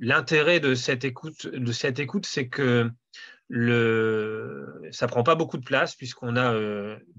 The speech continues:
à deux voix, hein, piano, euh, et une voix supérieure, donc ça prend pas trop de pages. Par contre, j'ai aussi un retour du terrain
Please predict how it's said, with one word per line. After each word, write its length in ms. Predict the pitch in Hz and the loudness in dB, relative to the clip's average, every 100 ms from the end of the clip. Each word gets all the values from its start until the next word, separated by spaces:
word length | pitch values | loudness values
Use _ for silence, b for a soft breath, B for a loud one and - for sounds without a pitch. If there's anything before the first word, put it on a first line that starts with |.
| - - | -12 -4
à 120 | 117 | 0
deux 140 | 123 | 2
voix, 340 | 110 113 175 131 | 2 2 4 4
hein, 240 | 117 107 | 2 -2
piano, 540 | - 123 113 120 127 | -4 -2 0 0 0
euh, 260 | 104 98 98 b b b _ | -2 -6 -12 b b b _
et 140 | 117 113 | -6 -4
une 160 | 113 | -4
voix 200 | 107 123 | 0 -2
supérieure, 640 | 120 127 120 107 117 170 - | -2 -4 -2 0 2 2 0
donc 220 | 107 104 | -8 -10
ça 140 | - 104 | -10 -10
prend 180 | 107 | -10
pas 140 | 95 127 | -4 -4
trop 180 | - 120 | -4 -4
de 40 | |
pages. 400 | - 139 160 107 - _ _ B B B - | -2 0 0 -2 -6 _ _ B B B -2
Par 180 | 127 - | -2 0
contre, 340 | 170 175 151 | -2 0 -2
j'ai 120 | 123 | 2
aussi 260 | 131 123 170 | 0 0 2
un 120 | 151 | 4
retour 380 | 135 139 175 165 | 2 0 -4 -6
du 120 | 139 | -2
terrain 420 | 135 117 127 185 | 2 4 2 0